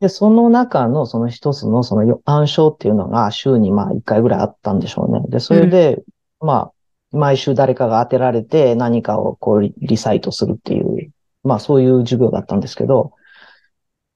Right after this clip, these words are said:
Speaker 1: なんかたまたま、今週当たるかな、当たらないかなって、ちょっとなんか、よく覚えてない、ないんですけど、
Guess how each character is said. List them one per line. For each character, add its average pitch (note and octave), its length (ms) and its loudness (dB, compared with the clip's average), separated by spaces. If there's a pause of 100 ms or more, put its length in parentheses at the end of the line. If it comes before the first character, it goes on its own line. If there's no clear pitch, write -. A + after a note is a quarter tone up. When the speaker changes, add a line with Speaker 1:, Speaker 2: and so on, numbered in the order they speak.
(120)
Speaker 1:
な G3 160 2
ん - 20 0
か F#3+ 120 2
た G#3+ 80 2
ま A#3+ 100 6
た C#4+ 120 -2
ま、 C4 440 2 (560)
今 C4 300 2
週 - 180 -2 (400)
当 E3+ 140 -4
た C4 120 2
る D4+ 140 -2
か G3 140 0
な、 F#3+ 240 2
当 A3+ 100 -2
た A#3 60 2
ら B3 100 2
な B3+ 100 2
い B3 60 0
か C3+ 120 0
な C#3 100 2
っ C#3 80 -6
て、 C3+ 100 -10
ち - 80 -10
ょ C4 60 -2
っ C4 40 -18
と C#3 120 -4
な D#3+ 140 0
ん - 20 -10
か、 A#2 280 0 (800)
よ E3 140 2
く - 100 -6 (200)
覚 D#3 120 4
え - 40 0
て G#2 120 -2
な A#2+ 160 2
い、 - 80 -4 (180)
な C3 140 0
い A#2 40 4
ん - 20 4
で G#2+ 100 -2
す - 60 -10
け A#2 100 0
ど、 A#2 340 -2